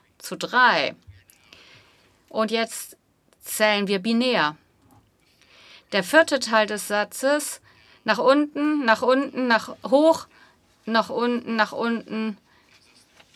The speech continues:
gibt uns die Zahl vier. Und wir können so weitermachen mit fünf, sechs, sieben, acht, neun, zehn,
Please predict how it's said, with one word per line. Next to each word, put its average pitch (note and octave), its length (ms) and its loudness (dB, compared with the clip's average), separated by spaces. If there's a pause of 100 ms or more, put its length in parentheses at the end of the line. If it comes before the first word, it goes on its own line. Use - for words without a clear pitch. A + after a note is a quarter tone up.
(220)
gibt B3 260 0
uns A#3 340 -2
die F3+ 280 -2
Zahl E3 360 2
vier. D4+ 540 2 (760)
Und A#3 280 0
wir B3 120 6
können B3+ 320 0
so B3 260 2 (100)
weitermachen G3+ 880 2
mit D#3+ 120 -8 (640)
fünf, E4 540 -2
sechs, A#3+ 580 -4
sieben, B3+ 600 -4 (680)
acht, - 600 0 (240)
neun, A#3+ 560 0
zehn, B3+ 640 0